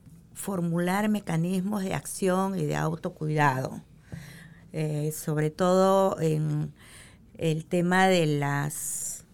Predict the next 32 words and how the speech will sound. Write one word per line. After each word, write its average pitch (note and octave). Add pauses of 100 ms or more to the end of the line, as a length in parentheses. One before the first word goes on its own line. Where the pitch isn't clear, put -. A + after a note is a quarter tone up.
(260)
mujeres F3+
que -
están F3
más F3
expuestas, G3+
porque G#3+
en D#3+
realidad D#3
todas F3
están D3+
expuestas, - (440)
pero D#3+
las D#3+
que D#3
mayor D#3
vulnerabilidad F3
tienen G3+
son E3
las E3
que E3+
trabajan D3
en C#3
calle, - (680)
¿no? D3+ (640)
Entonces, E3+
este, -
nosotros D#3
hemos F3+
creado D#3+
ciertos D3+
mecanismos D3+
de, -